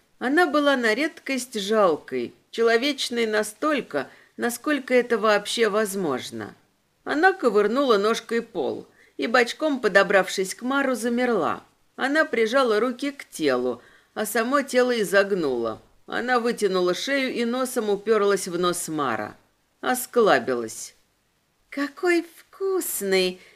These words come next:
гнилой человек. Так бы и сожрала. Ам!"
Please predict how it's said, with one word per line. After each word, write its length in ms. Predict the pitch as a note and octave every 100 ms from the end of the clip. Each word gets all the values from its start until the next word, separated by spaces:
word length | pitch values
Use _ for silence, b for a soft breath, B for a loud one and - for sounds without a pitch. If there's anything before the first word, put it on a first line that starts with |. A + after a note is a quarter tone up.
| B
гнилой 760 | C4 C4+ C#4 C#4+ C#4 D#4 F#4 F4+
человек. 800 | - F4 E4 D#4+ B3+ B3 B3 - - _ _ _
Так 340 | F4 F4 F4 E4+
бы 120 | F4
и 140 | F4
сожрала. 920 | F4 F4+ E4+ E4 E4 D#4+ C#4+ A3+ A#3 - _ _ _
Ам!" 440 | D4 D4 A#3+ A#3